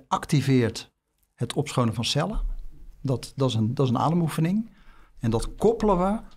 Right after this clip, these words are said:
aan je celdeling. En wat je gaat ervaren in je celdeling, dat je oude cel die nu nog steeds deelt met het verleden, dus de beschadiging en de kennis uit het verleden,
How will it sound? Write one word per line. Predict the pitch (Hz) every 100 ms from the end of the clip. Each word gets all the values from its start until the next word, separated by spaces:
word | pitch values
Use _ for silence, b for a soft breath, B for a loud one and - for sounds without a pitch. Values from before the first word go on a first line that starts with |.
| -
aan | - 151
je | 131
celdeling. | - 143 113 104 90 - - - - - - - b b b b -
En | 135 120 117
wat | 120 127
je |
gaat | 131 131
ervaren | 131 120 151 160 123
in |
je | 117
celdeling, | - 156 170 151 147 143
dat | 123
je | - -
oude | - 175 208
cel | 147 123 113 123
die | 127
nu | 135
nog | 127
steeds | - 165 175 131
deelt | 104 127 135 139 113
met | 117
het | 113
verleden, | - 120 123 175 120 165 - _ _ -
dus | 110 -
de |
beschadiging | 113 - 139 135 127 123 117 120
en | 113
de |
kennis | - 135 123
uit | 123
het | 120
verleden, | - 131 156 123 127